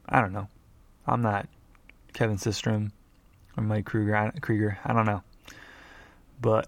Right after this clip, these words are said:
I definitely find it interesting. And on top of all this, Facebook got hacked again.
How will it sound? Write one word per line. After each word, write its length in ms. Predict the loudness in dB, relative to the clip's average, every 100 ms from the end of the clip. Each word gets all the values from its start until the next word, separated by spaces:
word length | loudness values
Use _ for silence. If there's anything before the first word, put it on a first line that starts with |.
| 0
I 120 | 2
definitely 400 | 2 2 2 0
find 280 | 4 4 4
it 80 | 2
interesting. 760 | 2 0 -2 0 0 0 -2 -8 -20 -20 -20 -20 _ -20 -20 -20 _ _ _ -2
And 200 | 0 2
on 100 | 2
top 260 | 4 4
of 80 | 6
all 220 | 6 6
this, 360 | 6 4 2 -4
Facebook 440 | 0 0 2 0
got 160 | 4 4
hacked 340 | 6 4 2
again. 880 | -8 -8 -2 4 6 6 2 -2